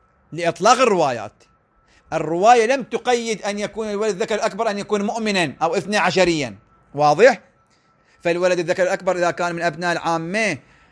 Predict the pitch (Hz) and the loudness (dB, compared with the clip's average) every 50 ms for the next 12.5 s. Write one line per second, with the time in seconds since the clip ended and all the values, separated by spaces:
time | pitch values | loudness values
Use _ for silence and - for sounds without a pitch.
0 | _ _ - - 160 135 147 196 226 233 220 - _ _ - 135 143 180 220 214 | _ _ -10 -8 -4 -2 0 0 0 -2 -4 -10 _ _ -10 -4 -2 -2 -2 -2
1 | 143 147 - - 165 156 151 147 143 135 - 139 139 131 - - 139 123 117 123 | -4 -8 -6 -4 -2 0 0 0 -2 -2 -4 -6 -8 -8 -8 -8 -10 -8 -8 -8
2 | 127 127 127 127 123 123 123 123 127 127 156 208 233 233 208 - 240 226 214 208 | -6 -6 -6 -6 -6 -6 -6 -6 -6 -6 -6 -4 -4 -4 -4 -2 -2 0 0 2
3 | 190 175 160 147 139 143 - - - 139 123 113 117 127 117 123 120 120 120 117 | 2 2 2 0 -2 -6 -6 -8 -10 -10 -12 -10 -12 -10 -8 -6 -6 -4 -4 -4
4 | 117 113 113 113 113 113 117 117 - _ _ _ - 143 156 165 170 175 185 170 | -4 -6 -6 -8 -8 -10 -10 -12 -16 _ _ _ -12 -8 -6 -4 -2 -2 -2 -2
5 | 170 - 165 160 160 151 - 160 - 170 156 - 165 180 196 185 - - 139 - | -2 -2 -2 -2 -2 -2 -6 -4 -2 -2 -2 0 0 0 0 0 -2 -4 -4 -2
6 | 156 127 101 - - - 127 107 101 107 107 104 90 _ _ _ _ _ _ _ | -2 -2 -4 -6 -12 -14 -14 -12 -12 -12 -14 -14 -16 _ _ _ _ _ _ _
7 | _ _ _ _ _ _ - - _ _ - 143 131 135 - - 147 - 151 - | _ _ _ _ _ _ -20 -20 _ _ -6 -4 -4 -4 -8 -8 -8 -6 -6 -4
8 | 143 160 170 160 156 147 - 151 - 147 - - 165 131 110 101 104 104 _ _ | -2 0 0 0 0 -2 -4 -4 -6 -6 -2 -2 -2 -2 -2 -8 -14 -18 _ _
9 | _ _ _ _ _ - 139 123 - 147 123 - - 175 - - 202 - - 196 | _ _ _ _ _ -10 -10 -8 -8 -10 -8 -6 -6 -4 -2 -2 -2 -2 2 2
10 | 190 196 208 196 156 143 180 208 233 247 - - 165 180 - - 165 - - - | 2 2 2 -2 -4 -4 -4 -4 -4 -6 -6 -8 -8 -8 -6 -4 -6 -8 -8 -12
11 | - 123 110 104 95 98 _ _ _ _ _ _ _ _ _ _ _ _ _ _ | -14 -12 -12 -14 -16 -20 _ _ _ _ _ _ _ _ _ _ _ _ _ _
12 | _ _ _ - 110 107 123 135 160 165 | _ _ _ -16 -12 -8 -6 -6 -6 -6